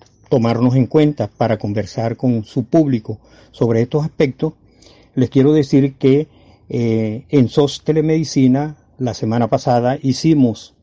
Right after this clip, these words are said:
lo que llamamos un coloquio, invitamos a varios profesores donde se hablaron de estos temas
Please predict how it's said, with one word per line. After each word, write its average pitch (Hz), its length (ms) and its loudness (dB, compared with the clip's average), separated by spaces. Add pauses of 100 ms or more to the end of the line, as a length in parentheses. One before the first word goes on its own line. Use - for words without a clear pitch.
(560)
lo 123 160 0
que 113 140 -4
llamamos 120 420 2
un 135 100 6
coloquio, 147 520 0
invitamos 113 520 -2
a 123 60 -2
varios 123 260 2
profesores 151 580 0
donde 107 260 -2
se - 120 -10
hablaron 113 540 -2
de 120 100 0
estos 131 260 -6
temas 135 340 0